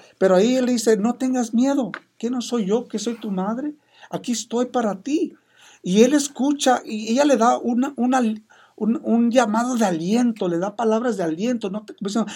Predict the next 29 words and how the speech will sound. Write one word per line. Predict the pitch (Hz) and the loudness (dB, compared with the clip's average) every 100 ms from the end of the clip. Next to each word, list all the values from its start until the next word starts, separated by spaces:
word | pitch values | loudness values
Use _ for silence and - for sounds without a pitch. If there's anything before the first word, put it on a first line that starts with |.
| - - | -14 -8
no | 240 | -4
te | 294 | -4
preocupes, | 269 233 262 294 285 240 170 - | -4 -6 -4 -2 2 2 2 -4
yo | 170 254 | -4 -4
soy | 269 247 302 320 | -4 -4 -2 0
la | 226 208 | 0 0
que | 190 | -2
va | 196 | -2
a | |
hacer | 202 185 | -4 -4
el | 175 | -2
milagro, | 175 175 170 160 | 0 0 -2 -2
tú | 302 | 0
no. | 269 262 311 - - - - | 2 2 0 -2 -12 -18 -2
Tú | 285 | 2
nomás | 294 294 | 4 4
eres | 302 - | 4 4
el | 254 | 2
mensajero, | 220 208 202 175 254 233 156 - _ _ _ - | 2 2 0 2 2 2 -2 -8 _ _ _ -4
¿verdad? | 156 196 - - - - | 0 0 0 -8 -20 -2
Yo | 185 320 320 | 2 2 2
voy | 226 508 | 4 6
a | |
hacer | - - 220 214 | 6 6 2 2
aquí | 180 180 254 | -2 -2 2
a | 269 | 2
través | - 190 175 262 233 | 2 2 4 2 4
de | 202 | 0
Dios, | 160 180 220 - - | 2 2 4 2 -6